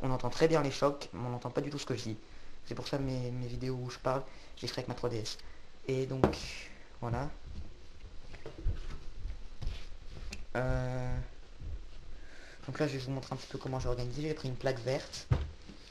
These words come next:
J'ai mis des gars là. Euh, ici, j'ai mis un enfant et un Ewok parce qu'ils sont petits, donc faut qu'ils soient devant. Pour, pour voir, enfin, comme s'il y avait un spectacle, quoi. Et là, j'ai mis onze sièges pour, pour devant, voilà.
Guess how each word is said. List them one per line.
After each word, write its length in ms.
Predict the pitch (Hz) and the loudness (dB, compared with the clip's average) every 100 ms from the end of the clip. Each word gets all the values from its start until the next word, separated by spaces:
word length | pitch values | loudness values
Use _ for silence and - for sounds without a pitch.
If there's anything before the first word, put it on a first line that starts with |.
| - 131 | -8 0
J'ai 140 | 131 | 2
mis 120 | 143 | 4
des 120 | 139 | 2
gars 260 | 131 131 147 | 6 8 10
là. 260 | 131 135 190 - - - - - - - - - | 8 6 2 0 -2 -8 -8 -8 -8 -10 -6 -2
Euh, 340 | 135 135 135 135 - - - | 2 2 2 -2 -6 -14 -8
ici, 300 | 135 143 151 | -4 -2 0
j'ai 120 | 147 139 | 2 2
mis 300 | 135 131 131 - - - - - 147 | 2 0 -4 -10 -12 -14 -16 -2 2
un 180 | 147 147 147 | 4 4 2
enfant 320 | 143 - 147 143 - - - - | 2 4 2 2 -6 -14 -14 0
et 60 | 139 | 2
un 100 | 139 | 4
Ewok 300 | 135 156 - | 4 2 -2
parce 100 | - | -4
qu'ils 80 | |
sont 140 | - 131 | -2 -2
petits, 220 | - - | -2 0
donc 120 | 151 | 0
faut 120 | - | -2
qu'ils 80 | - | -2
soient 100 | 123 | 0
devant. 260 | 127 117 143 - - - - - - - | 2 0 -4 -8 -12 -10 -10 -4 0 0
Pour, 200 | - 123 | 2 0
pour 160 | 120 113 | 0 -2
voir, 240 | 110 131 120 110 - - | 2 2 0 -4 -8 -8
enfin, 220 | 117 - - - | -8 -8 -10 -6
comme 100 | 117 | -4
s'il 120 | 110 127 | 0 0
y 20 | |
avait 100 | 110 | 0
un 60 | |
spectacle, 300 | 104 110 - - | -2 -4 -6 -8
quoi. 140 | - - - - - | -10 -10 -12 -12 -6
Et 40 | 131 | 6
là, 100 | 147 | 6
j'ai 100 | 131 | 6
mis 120 | 127 | 2
onze 160 | 143 151 | 2 2
sièges 540 | - - 139 151 123 - - - - - 135 | 2 2 4 4 -2 -6 -12 -14 -16 -12 -4
pour, 180 | 127 127 | 2 2
pour 200 | - 117 | 0 -2
devant, 300 | 123 123 139 | 0 2 0
voilà. 300 | 123 113 | 0 -2